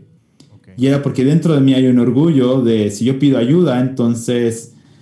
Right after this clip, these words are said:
Speaker 2: eh, eh, no me voy a ver bien y entonces ya no voy a ver que soy útil, entonces ya no me voy a sentir apreciado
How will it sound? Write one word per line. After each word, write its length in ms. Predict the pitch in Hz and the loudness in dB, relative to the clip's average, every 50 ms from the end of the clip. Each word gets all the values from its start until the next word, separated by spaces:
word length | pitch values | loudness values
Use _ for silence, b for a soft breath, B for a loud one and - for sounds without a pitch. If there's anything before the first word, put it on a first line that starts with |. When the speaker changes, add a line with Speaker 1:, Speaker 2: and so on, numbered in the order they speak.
| b b b - | b b b -6
Speaker 2:
eh, 580 | 110 110 110 110 110 104 - 107 107 104 101 | -4 -2 0 0 -2 -2 -2 -2 -2 -2 -2
eh, 20 | 98 | 0
no 140 | 104 113 120 | 0 0 2
me 80 | 127 120 | 2 0
voy 180 | 117 120 120 | 0 0 0
a 100 | 120 117 | 0 -2
ver 200 | 113 120 117 113 | -2 -2 -2 -2
bien 300 | 113 123 127 120 117 117 113 | 0 0 0 2 2 2 2
y 40 | |
entonces 280 | 113 107 - 107 107 110 | 0 0 -2 -4 -4 -2
ya 80 | 110 107 | 0 0
no 100 | 107 107 | 2 2
voy 140 | 107 107 | 0 0
a 60 | 107 104 | 0 -2
ver 140 | 107 104 | -2 -4
que 80 | 104 - | -6 -8
soy 240 | - - 104 104 113 | -8 -6 -2 -2 0
útil, 320 | 120 113 117 - 110 107 104 | -2 -2 -2 -2 0 0 0
entonces 260 | 101 98 107 104 - | -2 -2 -4 -4 -4
ya 80 | 107 | -2
no 100 | 101 104 | -2 0
me 100 | 104 104 101 | 0 0 -2
voy 180 | 98 101 98 | -2 -4 -4
a 60 | 98 95 | -4 -6
sentir 320 | - 98 95 95 107 101 | -6 -6 -6 -6 -6 -6
apreciado 760 | 95 95 98 101 101 - - 101 101 98 98 101 104 101 101 | -6 -6 -6 -6 -6 -6 -4 -4 -2 -2 -2 -2 -2 -4 -6